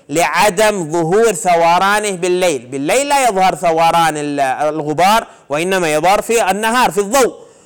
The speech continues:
"فوسطن به"، أي توسطن، أي توسطن في ذلك الوقت وهو وقت الصبح،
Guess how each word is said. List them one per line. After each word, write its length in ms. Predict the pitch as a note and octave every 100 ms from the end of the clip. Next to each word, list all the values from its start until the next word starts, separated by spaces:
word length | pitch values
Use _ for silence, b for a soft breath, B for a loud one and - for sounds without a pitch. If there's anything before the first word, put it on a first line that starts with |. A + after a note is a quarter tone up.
| B B
"فوسطن 1000 | - G3+ A3+ A3+ - D4 D4 B3+ B3 A#3
به"، 360 | A3+ A3+ F3+ C#3 -
أي 180 | F3+ G3
توسطن، 840 | G3 F#3+ G3 F#3+ - A#3 - G#3
أي 420 | G#3 F#3+ F3 G3
توسطن 760 | G#3 G3+ F#3+ F#3 A#3+ G#3+ G#3 F#3+
في 200 | F#3 F3+
ذلك 460 | F3 G3+ G3+ F#3
الوقت 400 | F#3+ F#3 G3+ D#3+
وهو 180 | B2+ B2+
وقت 220 | D#3 D#3+
الصبح، 420 | G#3 - A#3+ -